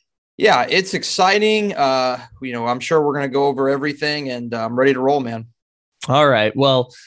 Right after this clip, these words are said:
Speaker 2: right off the bat, I wanna ask you about some of the stuff that happened in Champ Week. Obviously, you were excited about that when we talked last week, and we had,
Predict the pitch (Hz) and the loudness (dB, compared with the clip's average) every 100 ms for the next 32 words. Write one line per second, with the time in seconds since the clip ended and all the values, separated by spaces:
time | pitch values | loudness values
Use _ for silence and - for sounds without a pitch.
0 | _ 143 160 175 175 - 151 151 143 139 | _ 0 2 2 2 2 2 4 2 2
1 | 135 127 131 117 123 - 131 117 123 117 | 0 2 2 0 -2 -2 -2 0 0 0
2 | - 135 113 - 123 - 113 120 113 117 | -2 -2 -2 0 0 0 -2 0 -2 -2
3 | 98 104 - 143 139 139 135 131 - - | -4 -2 0 0 0 2 2 2 -2 -16
4 | - 110 113 110 - 110 107 117 120 117 | -4 -2 0 -2 -2 -2 0 0 2 0
5 | 117 - 123 123 117 117 113 120 110 117 | -2 0 0 0 0 0 0 0 0 -2
6 | 107 98 113 98 - 131 139 - 139 135 | -6 -2 0 0 0 0 0 -4 -2 -2
7 | 135 113 104 113 110 107 107 | -2 -8 -8 -4 -2 -2 -4